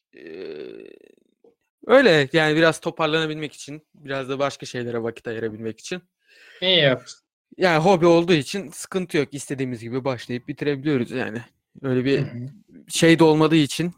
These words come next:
Speaker 1: bir, e, kalabalıkta "Podcast, podcast" diye bize
Speaker 2: <laughs>
Speaker 1: bağırmadığı için,
Speaker 2: Aga, yeni
Speaker 1: e,
Speaker 2: bölüm nerede? Yeni
Speaker 1: ha,
Speaker 2: bölüm.
Speaker 1: Aga, aa, bir kişi yazdı bana, biliyor musun? Bir tane takipçi yazdı bana, Mahmut diye.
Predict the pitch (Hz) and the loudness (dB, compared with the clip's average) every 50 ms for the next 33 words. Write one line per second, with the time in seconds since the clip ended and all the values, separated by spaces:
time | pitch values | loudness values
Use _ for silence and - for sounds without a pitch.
0 | _ _ _ 139 135 143 - - - - 139 139 135 131 131 127 123 131 127 - | _ _ _ -4 -2 -2 -2 -4 -8 -8 -8 -6 -4 -4 -2 -2 -2 -4 -4 -6
1 | - 139 143 147 139 156 151 160 - - - 160 147 135 - - 170 175 175 170 | -6 -4 -4 -2 0 0 0 -2 -2 -2 0 0 0 0 2 4 6 6 6 6
2 | 160 151 - - - 175 175 170 151 - - - - - 170 175 175 170 160 156 | 6 2 0 -2 0 2 2 2 2 0 -4 -12 -4 2 4 6 6 6 4 2
3 | - - 170 170 170 - - - 160 151 151 147 151 165 160 147 160 165 180 190 | 0 0 2 2 2 2 0 -2 0 0 2 2 2 2 2 4 4 4 4 4
4 | 180 180 175 175 175 202 190 170 - - 208 233 233 _ _ _ _ _ _ _ | 4 4 2 2 2 2 0 -2 -2 -2 -4 -4 -4 _ _ _ _ _ _ _
5 | _ _ _ - - 147 147 147 147 151 151 147 147 151 151 151 156 160 160 160 | _ _ _ -2 2 4 6 8 8 8 8 6 6 6 6 6 8 8 6 6
6 | 165 160 156 147 147 139 135 135 135 139 143 147 147 165 165 156 151 147 156 175 | 6 6 6 6 6 4 0 0 -2 0 0 2 4 4 6 6 4 4 4 4
7 | 180 202 226 220 - - 190 - - _ - 170 185 190 185 165 185 233 - 262 | 4 6 6 6 6 4 -2 -18 -20 _ 0 2 4 4 4 2 -2 -4 -4 -4
8 | - 262 262 233 220 220 220 185 190 254 233 202 180 170 170 185 247 269 214 165 | -2 0 2 4 4 4 2 2 2 2 2 4 4 4 2 2 2 0 0 -2
9 | - 160 156 214 - 214 208 208 208 202 202 196 196 190 - 202 - - 208 196 | -6 -8 -10 -8 -6 -4 -4 -4 -4 -4 -2 -2 -2 -2 -4 -8 -10 -4 0 2
10 | 190 190 190 165 170 202 196 160 139 135 139 139 143 151 151 165 175 - _ - | 2 2 2 2 0 -2 -2 -2 -4 -4 -4 -2 -2 -2 -2 -4 -8 -10 _ -6
11 | 147 151 175 226 | -4 -2 -4 -4